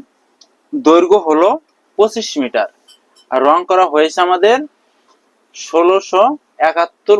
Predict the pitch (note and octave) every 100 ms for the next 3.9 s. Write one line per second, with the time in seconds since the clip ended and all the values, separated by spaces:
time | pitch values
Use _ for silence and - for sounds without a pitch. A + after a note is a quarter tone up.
0 | D#3 D3 E3 - _ _ _ _ _ _
1 | _ F3+ E3+ - B2+ A2+ - - _ _
2 | - - - - D3 D3+ E3+ F3 F#3 E3
3 | E3+ F#3+ A3 A3 A3 - - D3 F#3+